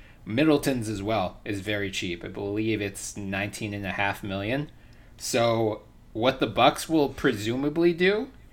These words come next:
is use their cap space first to re-sign Brook Lopez, then go over the cap, re-sign Middleton,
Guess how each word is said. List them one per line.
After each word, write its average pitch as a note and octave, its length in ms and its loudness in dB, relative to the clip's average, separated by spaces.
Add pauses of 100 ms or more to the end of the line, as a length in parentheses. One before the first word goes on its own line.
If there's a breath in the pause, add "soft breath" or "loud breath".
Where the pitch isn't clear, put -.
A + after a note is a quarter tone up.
(400 soft breath)
is A#2+ 680 2
use C#3 360 6
their D3 200 6
cap B2 320 4
space A2+ 340 0
first - 500 -2
to A2+ 100 -4
re-sign A2 480 0
Brook G#2+ 240 -2
Lopez, C3+ 680 0 (300 loud breath)
then B2 340 0
go A#2 200 2
over G#2+ 180 0
the G#2 120 -4
cap, G2+ 380 0 (360 soft breath)
re-sign G#2 560 0
Middleton, G2 580 -6